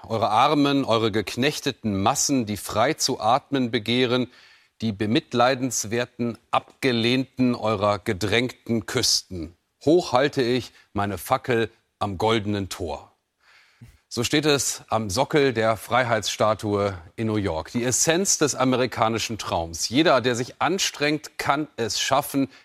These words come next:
in diesem Land. Der Traum hat längst Kratzer bekommen und seit heute ist er gerade für die, die ihn ganz besonders symbolisieren,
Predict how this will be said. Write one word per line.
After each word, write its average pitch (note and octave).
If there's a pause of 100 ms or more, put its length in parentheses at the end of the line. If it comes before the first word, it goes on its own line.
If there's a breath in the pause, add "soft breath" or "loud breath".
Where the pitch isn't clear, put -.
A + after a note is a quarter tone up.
(120)
in G2
diesem G#2+
Land. - (840 loud breath)
Der C#3
Traum F#3
hat F3
längst -
Kratzer G#2+
bekommen A2
und B2
seit C3
heute F3
ist C#3+
er C#3
gerade C#3+
für E3+
die, C#3+
die A2+
ihn C#3
ganz -
besonders C#3+
symbolisieren, A#2